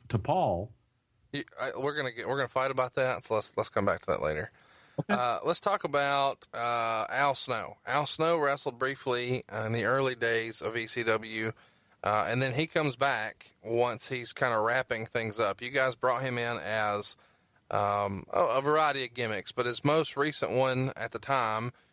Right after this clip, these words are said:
Speaker 2: was they were trying to be the New Rockers, and he was portraying a character named Leif Cassidy, tagging with Marty Jannetty. Uh, what would that have been? Maybe Marty's ninety-eighth time with the company in nineteen ninety-seven?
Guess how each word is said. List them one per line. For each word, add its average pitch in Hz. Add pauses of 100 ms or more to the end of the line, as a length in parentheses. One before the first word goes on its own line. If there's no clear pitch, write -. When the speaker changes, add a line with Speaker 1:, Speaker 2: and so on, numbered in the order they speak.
(220)
Speaker 2:
was 113
they 120
were 117
trying 131
to 117
be 117
the 117
New 135
Rockers, 113 (380)
and 110 (140)
he 131
was 117
portraying 123
a 110
character 117
named 107
Leif 120
Cassidy, 120
tagging 131
with 107
Marty 120
Jannetty. 113 (640)
Uh, 104 (160)
what -
would 165
that 123
have 104
been? 107
Maybe 135
Marty's 120
ninety-eighth 131
time 156
with 151
the 156
company 160
in 131
nineteen 131
ninety-seven? 147